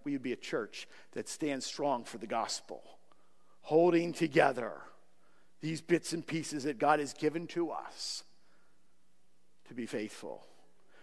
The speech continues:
for his glory. Father, we love you. I just pray that each person here today would hear from you, would not leave this morning, that they would pull someone aside, that we would be able to come along,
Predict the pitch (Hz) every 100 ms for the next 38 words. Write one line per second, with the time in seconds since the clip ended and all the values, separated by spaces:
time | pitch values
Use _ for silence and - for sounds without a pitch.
0 | - - 92 147 123 113 101 85 151 143
1 | 135 127 143 135 139 143 120 113 110 -
2 | 147 147 135 139 156 - - 151 - 131
3 | 139 135 131 139 131 - - - 110 -
4 | 165 160 - 147 151 139 131 135 139 147
5 | 170 - 151 151 165 170 135 147 - 147
6 | 147 147 127 107 - - - - 120 151
7 | 156 - - 160 180 - 170 170 151 139
8 | - 156 147 139 127 135 151 160 156 151
9 | 151 143 170 143 139 151 151 143